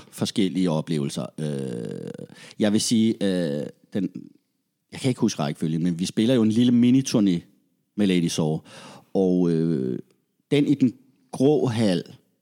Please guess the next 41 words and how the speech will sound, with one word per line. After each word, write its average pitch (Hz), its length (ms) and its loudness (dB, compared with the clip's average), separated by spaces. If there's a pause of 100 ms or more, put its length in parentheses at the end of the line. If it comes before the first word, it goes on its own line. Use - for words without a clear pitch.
er, 113 300 0
er, 104 260 -2
er, 95 280 0
øh, 82 360 -2 (120)
altså, 87 200 -6
koncerten 135 460 2
i 143 40 4
den 123 100 0
grå 117 280 2
hal, 92 240 0 (180)
det 143 60 4
er 127 40 0
den 127 80 2
første 117 480 0 (260)
Rhythm 98 260 4
Force 90 400 -2 (680)
spiller 82 300 2
med 85 220 0 (100)
Lady 80 260 0
Saw. 62 360 -2 (440)
Og 107 120 2
det 127 100 4
foregår 147 260 4
på 120 80 0
den 131 180 2
måde, 123 220 2
at 110 100 -6
vi 110 80 0
får 107 280 -2
nogle, 95 380 2
øh, 80 320 -2
rhythms 156 600 0 (280)
tilsendt. - 680 0 (420)
Så - 100 -2
får 139 140 2
man 107 140 2
sådan 117 260 0
en, 110 280 2
en 113 120 2
setplan. 151 600 0 (1000)
Altså, 98 220 0